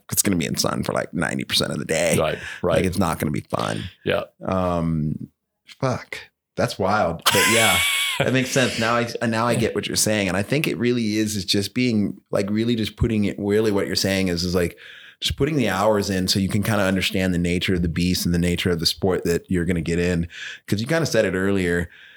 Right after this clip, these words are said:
Speaker 1: Um, and I wanna kinda phrase it as, like, you know, you just kinda gotta do your hustle. Like, you're gonna, you're selling your art, you're selling your photography. You really just have to kinda put your hours in, 'cause at a certain point in time,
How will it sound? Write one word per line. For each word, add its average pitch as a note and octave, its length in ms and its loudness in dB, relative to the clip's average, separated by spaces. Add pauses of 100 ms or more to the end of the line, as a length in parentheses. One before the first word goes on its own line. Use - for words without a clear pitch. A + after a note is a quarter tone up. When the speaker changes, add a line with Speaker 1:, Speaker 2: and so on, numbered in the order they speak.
(220)
Speaker 1:
Um, E2+ 500 0
and G2 120 0
I F#2 40 2
wanna F#2 260 0
kinda F#2+ 340 -2
phrase F2+ 320 -2
it F2+ 80 0
as, F2 180 0
like, F2+ 220 -2
you G2 100 0
know, E2 100 0
you F2 180 0
just G#2 140 -2
kinda A#2 200 0
gotta F2+ 180 0
do F2 100 -2
your E2 140 0
hustle. E2 580 0
Like, F2 200 -2
you're F#2+ 100 -2
gonna, F2 200 2
you're F2 160 0
selling G2+ 380 2
your F2 200 -2
art, E2+ 320 0
you're - 80 -8
selling G2 360 0
your F#2 100 -2
photography. E2+ 760 -2 (400)
You F#2+ 160 0
really A#2 240 2
just B2+ 160 0
have C3 140 0
to - 60 -4
kinda G2+ 200 0
put - 260 -2
your E2+ 100 0
hours F2 380 0
in, E2+ 100 -2
'cause F#2 120 -4
at F#2+ 140 2
a G2 80 0
certain B2 380 2
point G#2 260 0
in E2 100 -4
time, C#2+ 560 -2